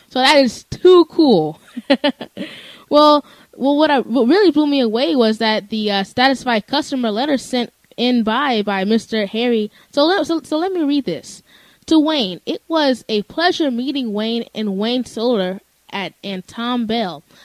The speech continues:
I lived in Palm Coast for almost three years, and I've never had a, a company come into my home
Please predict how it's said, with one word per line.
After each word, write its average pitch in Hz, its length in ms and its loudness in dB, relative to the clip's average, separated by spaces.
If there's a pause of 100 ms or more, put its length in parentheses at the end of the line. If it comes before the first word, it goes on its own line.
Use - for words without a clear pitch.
(100)
I 247 100 -2
lived 320 360 -2
in 247 220 -2
Palm 302 300 -2
Coast 311 380 0
for 233 180 -2
almost 247 460 -2
three 262 300 -2
years, 262 600 -2 (280)
and 254 100 2
I've 240 80 0
never 311 260 0
had 277 180 -2
a, 214 120 -4
a 208 60 -10
company 269 480 -4
come 269 280 -6
into 254 240 -4
my 220 220 -4
home 226 400 -4